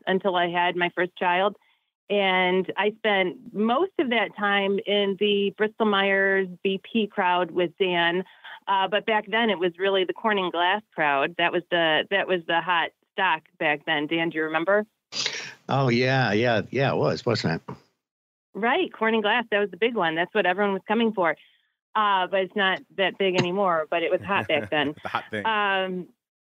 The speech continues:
Speaker 1: yeah, and, uh, after I left the floor, I stayed home with my kids for a few years, maybe a, close to a decade. And, uh, then when Tasty Trade started, I, I, Liz and I started a show over there, and I've been there since two thousand eleven.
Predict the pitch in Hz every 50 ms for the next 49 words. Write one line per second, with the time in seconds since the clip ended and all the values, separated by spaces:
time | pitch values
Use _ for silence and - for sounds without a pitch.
0 | _ _ _ _ - 202 214 226 240 220 202 175 - - 240 247 247 247 220 233
1 | 233 226 220 220 208 190 233 247 247 262 - - 294 269 247 247 247 247 233 -
2 | - 226 220 - 277 285 294 294 277 254 233 226 - 240 226 214 226 226 220 208
3 | 214 - 196 196 - - 269 269 233 233 - _ 269 269 262 240 - 262 269 269
4 | 262 269 269 269 269 269 254 240 208 196 185 190 190 180 - - 226 208 208 -
5 | 190 175 170 - 196 208 208 - 190 175 175 180 170 - - - - - - -
6 | _ _ - 220 214 208 202 196 190 196 196 190 180 202 190 185 185 180 180 185
7 | 185 180 - _ _ _ - 240 247 262 277 285 285 240 233 226 220 214 220 247
8 | 254 254 - _ 262 247 240 233 226 220 214 214 - - 226 202 208 180 - -
9 | 190 185 185 180 190 202 220 214 170 - - 175 175 170 170 180 180 175 175 165
10 | - _ - - - 170 170 175 175 180 170 - _ - 180 202 196 185 196 185
11 | 180 180 - - 208 202 196 202 202 - 277 269 269 214 175 - 156 151 139 135
12 | 127 139 156 - _ - - 190 185 185 180 - 190 190 190 190 185 185 175 170
13 | - _ _ _ _ _ _ - 208 202 180 - - 220 220 196 202 196 202 208
14 | 226 220 185 156 147 151